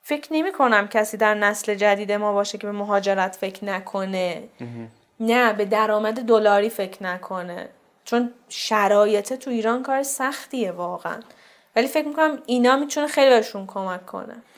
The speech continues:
Speaker 2: اه، این اگه مثلاً تو ذهنش اینه که آخه من خیلی‌ها رو می‌بینم، میگه اوضاع بده، شرایط فلانه، ولی هیچ کاری نمی‌کنه، می‌دونی؟ یعنی مثلاً این که شرایط بده و فلان، یعنی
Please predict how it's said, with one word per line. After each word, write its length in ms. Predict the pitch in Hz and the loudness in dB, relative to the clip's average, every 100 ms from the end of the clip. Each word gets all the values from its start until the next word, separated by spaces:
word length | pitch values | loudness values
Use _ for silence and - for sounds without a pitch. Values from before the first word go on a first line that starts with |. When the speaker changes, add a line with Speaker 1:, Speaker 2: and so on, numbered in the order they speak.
| - - - | -14 -14 -6
Speaker 2:
اه، 320 | - 123 123 110 | 2 6 6 4
این 320 | 156 185 180 - _ _ _ _ _ _ _ - | 0 -2 -4 -12 _ _ _ _ _ _ _ -2
اگه 200 | 131 160 | 2 2
مثلاً 240 | 131 127 | 2 -4
تو 140 | 117 | -4
ذهنش 360 | 120 120 120 - | -2 0 -2 -4
اینه 120 | 120 | -4
که 200 | 120 123 - - | -2 -2 -4 -10
آخه 160 | - 139 | -4 2
من 180 | 151 160 | 4 2
خیلی‌ها 600 | - - 151 139 117 110 | -2 4 6 6 4 0
رو 100 | 107 | -2
می‌بینم، 480 | 107 98 90 - 98 - | -6 -8 -8 -10 -12 -14
میگه 200 | 117 127 | -4 -2
اوضاع 360 | 104 113 127 | 0 0 0
بده، 400 | 123 123 139 135 | 2 4 4 2
شرایط 360 | 127 117 110 113 | -2 -2 -2 -2
فلانه، 540 | - 107 127 160 170 | -4 -2 -2 -2 -4
ولی 520 | 160 156 175 185 185 - - - - - - - - _ _ _ _ _ - | 2 2 4 0 -4 -10 -20 -20 -20 -20 -20 -20 -20 _ _ _ _ _ -4
هیچ 240 | 190 - | -2 2
کاری 260 | - 175 175 | 10 10 10
نمی‌کنه، 540 | 147 110 - 90 85 | 4 2 -4 -8 -8
می‌دونی؟ 340 | 107 123 107 104 | -8 -6 -6 -6
یعنی 280 | 101 104 | -6 -6
مثلاً 260 | 113 113 104 | -6 -6 -6
این 100 | 107 | -6
که 120 | 113 | -8
شرایط 460 | 113 104 107 113 120 | -2 -2 0 -2 2
بده 320 | 113 104 117 | 6 6 6
و 120 | 107 | 0
فلان، 380 | 113 110 117 135 | -2 -4 -2 -2
یعنی 260 | 120 127 | -2 -4